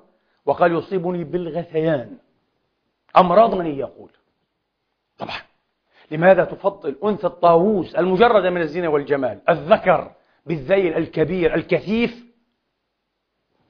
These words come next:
الجميل؟ لماذا؟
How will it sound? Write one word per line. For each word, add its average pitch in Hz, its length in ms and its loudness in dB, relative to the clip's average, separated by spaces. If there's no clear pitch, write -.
الجميل؟ 147 500 2
لماذا؟ 143 420 -6